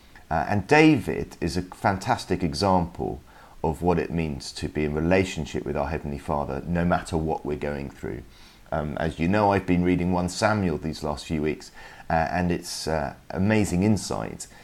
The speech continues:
into David's, um, uh, intimacy with his father, the closeness between him and God. Uh, and Saul keeps wanting to hunt him down. Saul keeps wanting to kill him 'cause he's jealous.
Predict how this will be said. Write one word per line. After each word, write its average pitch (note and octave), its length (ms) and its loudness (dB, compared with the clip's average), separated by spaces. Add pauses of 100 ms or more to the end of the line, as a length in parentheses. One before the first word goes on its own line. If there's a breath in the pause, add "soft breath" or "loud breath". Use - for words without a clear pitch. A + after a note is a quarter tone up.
(120)
into D#2 500 -2
David's, E2 880 0 (100)
um, D2 400 -6 (1160)
uh, C2+ 200 -4 (160)
intimacy F2 720 0
with C#2+ 180 -2
his - 160 -6
father, C#2+ 480 -2 (300 soft breath)
the - 80 -8
closeness - 720 2
between - 400 -6
him D#2 160 -2
and C#2+ 160 -6
God. B1 300 -4 (420 loud breath)
Uh, C#2 260 -4
and F2 320 0 (260 loud breath)
Saul C#3 460 6
keeps G#2 260 0
wanting G2+ 220 2
to E2+ 100 -2
hunt G2+ 240 0
him F#2 140 2
down. G2 300 2
Saul B2 240 4
keeps - 260 0
wanting F2+ 200 -2
to - 40 -10
kill G#2+ 200 0
him G#2 120 0
'cause F2+ 160 -2
he's D#2+ 140 -2
jealous. A2 640 0